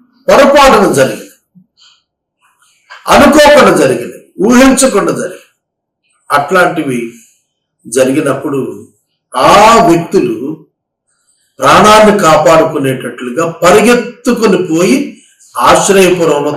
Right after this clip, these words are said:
తలదాచుకోవచ్చు. ఎప్పటి వరకు? ప్రధాన యాజకుడు చనిపోయే వరకు అతడు ఆ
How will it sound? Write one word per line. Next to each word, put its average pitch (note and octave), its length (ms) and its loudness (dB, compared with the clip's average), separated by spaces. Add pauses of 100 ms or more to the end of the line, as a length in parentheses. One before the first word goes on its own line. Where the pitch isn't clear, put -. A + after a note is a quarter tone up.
తలదాచుకోవచ్చు. - 1120 -6 (1900)
ఎప్పటి C3+ 420 -2
వరకు? D3 320 -2 (1120)
ప్రధాన G3 680 2 (240)
యాజకుడు G3 540 4 (120)
చనిపోయే D#3 680 0 (140)
వరకు B3 380 0 (680)
అతడు F3 320 2 (340)
ఆ - 20 6